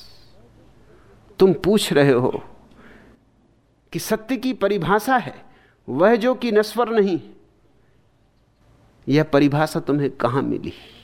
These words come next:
कैसे मिली? सत्य को जाना है? मैं कहता हूं, मैंने जाना है और ऐसा पाया है कि सत्य नश्वर भी है, अनश्वर भी। सत्य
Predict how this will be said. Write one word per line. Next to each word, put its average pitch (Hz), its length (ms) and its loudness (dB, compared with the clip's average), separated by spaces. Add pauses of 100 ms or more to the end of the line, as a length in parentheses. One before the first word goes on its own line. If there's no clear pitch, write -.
(480)
कैसे 170 320 4
मिली? - 380 -4 (600)
सत्य - 420 -4
को 170 160 2
जाना 127 340 0
है? 220 100 -2 (2250)
मैं 131 200 -4
कहता 185 300 2
हूं, 233 160 6
मैंने 220 300 4
जाना 226 340 4
है 175 140 0 (1300)
और 135 260 0
ऐसा 143 300 -2
पाया 98 340 0
है - 280 -14 (1040)
कि 131 80 0
सत्य 165 400 -2
नश्वर 127 480 0
भी 147 180 2
है, 175 160 -2 (580)
अनश्वर 113 500 -2
भी। - 180 -8 (2500)
सत्य - 680 -6